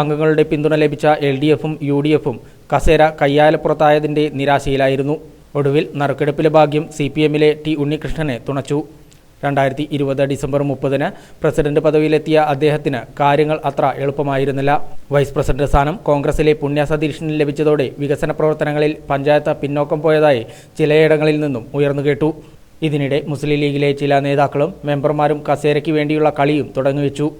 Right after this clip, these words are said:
ഒന്നര വർഷം ഉറച്ചിരുന്ന പ്രസിഡന്റ് കസേര അവിശ്വാസത്തിലൂടെ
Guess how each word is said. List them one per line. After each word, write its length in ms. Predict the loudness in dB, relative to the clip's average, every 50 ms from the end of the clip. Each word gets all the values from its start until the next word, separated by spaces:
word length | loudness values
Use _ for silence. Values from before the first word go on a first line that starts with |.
| -16 -20 -20 -20 -20 -20 -20 -20 _ 2 2
ഒന്നര 220 | 4 4 4 4 6 4
വർഷം 220 | 4 2 0 -4 -2 -2 0
ഉറച്ചിരുന്ന 460 | 0 2 2 2 0 0 2 0 -2 -2 -4 -6 -14 -20 -20 _ -4 0
പ്രസിഡന്റ് 380 | 0 0 2 0 -2 -2 0 0 0
കസേര 240 | 0 2 4 4 6 6 6 4 2
അവിശ്വാസത്തിലൂടെ 720 | 0 -2 0 0 0 0 0 -2 -4 -2 -2 0 2 2